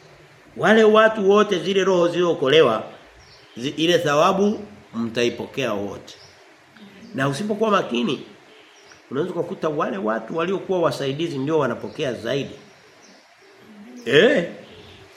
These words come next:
Kuto-, kutegemea na utayari wake katika moyo wake. Na kuhakikishia, hii nimeishaifanyia utafiti wa kimaandiko na ni kweli. Kuna Wakristo wa kawaida wengi watakaokalishwa kwenye viti vya juu kwa Kristo,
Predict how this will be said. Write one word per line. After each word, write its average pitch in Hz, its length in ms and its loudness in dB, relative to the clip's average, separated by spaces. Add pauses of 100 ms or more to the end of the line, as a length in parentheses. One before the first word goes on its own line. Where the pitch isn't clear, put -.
(360)
Kuto-, 254 260 4
kutegemea 247 800 4
na 233 140 6
utayari 208 480 6
wake 208 320 4
katika 170 320 2
moyo 131 260 2
wake. 107 300 -4 (960)
Na 208 240 6
kuhakikishia, 247 1300 6 (400)
hii 254 240 4
nimeishaifanyia 226 720 6
utafiti 214 280 2
wa 226 60 4
kimaandiko 208 520 2
na 196 80 4
ni 185 80 2
kweli. 202 600 4 (720)
Kuna 233 420 6
Wakristo 285 1040 4
wa 254 160 6
kawaida 269 600 6
wengi 240 760 4
watakaokalishwa 240 760 4
kwenye 233 240 6
viti 247 280 0
vya 220 180 4
juu 226 200 2
kwa 202 180 4
Kristo, 175 680 4